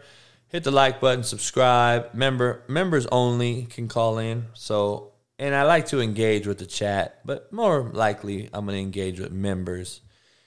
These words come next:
and not opinionated fucksticks who just come in to talk, okay? So just a little insight. Um, I'm gonna go to the after party and the after hours,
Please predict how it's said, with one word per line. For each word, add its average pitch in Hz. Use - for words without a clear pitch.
and 101
not 117
opinionated 101
fucksticks -
who 107
just 98
come 98
in 92
to 104
talk, -
okay? 117
So -
just 160
a -
little 101
insight. 95
Um, 104
I'm 123
gonna 135
go 123
to 123
the 110
after 120
party 120
and 107
the 107
after 120
hours, 113